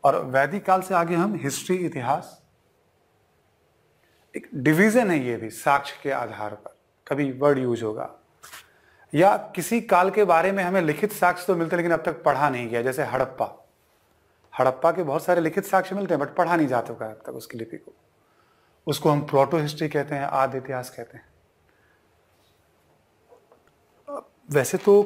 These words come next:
क्वेश्चन से इसका संबंध मुझे डायरेक्ट दिखाई नहीं पड़ रहा है यूपीएससी में, but किताबों में ये शब्द कभी-कभी यूज़ किए गए हैं, तो आप थोड़ा बहुत बस जानते रहेंगे तो ये भी एक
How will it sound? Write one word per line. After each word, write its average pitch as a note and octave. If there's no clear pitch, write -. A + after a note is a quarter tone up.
क्वेश्चन D#3
से G3
इसका F#3+
संबंध F3
मुझे E3+
डायरेक्ट D3+
दिखाई C#3
नहीं C#3
पड़ B2+
रहा A2
है G#2+
यूपीएससी G#2+
में, A2+
but -
किताबों C#3+
में F3
ये D#3+
शब्द E3
कभी-कभी C#3
यूज़ C3+
किए B2+
गए A2
हैं, A2
तो C#3+
आप A#2+
थोड़ा F3
बहुत C3
बस B2
जानते D3
रहेंगे C3
तो B2
ये A#2+
भी C#3
एक D#3